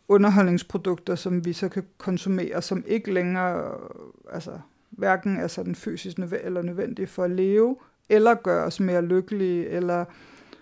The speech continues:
øh, skaber mening, eller sammenhæng, eller fællesskab, men som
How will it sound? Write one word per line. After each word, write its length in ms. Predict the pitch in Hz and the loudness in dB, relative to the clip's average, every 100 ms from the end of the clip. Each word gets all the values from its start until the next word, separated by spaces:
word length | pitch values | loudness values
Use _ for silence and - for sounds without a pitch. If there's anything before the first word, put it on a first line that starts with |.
| _ _ _ _ - 262 - | _ _ _ _ -20 -18 -4
øh, 520 | - - - - - | -2 -2 -4 -8 -10
skaber 380 | - - 170 170 | -6 -2 0 2
mening, 400 | 175 175 190 185 | 0 2 2 2
eller 140 | 165 | -2
sammenhæng, 760 | 165 - 180 190 202 190 180 - | -4 -2 2 4 6 4 2 -2
eller 140 | - | -4
fællesskab, 840 | - 220 208 185 196 - 196 175 - | -2 2 2 0 -6 -2 -2 -2 -2
men 180 | 175 175 | -2 -2
som 340 | - 175 170 | 0 0 -2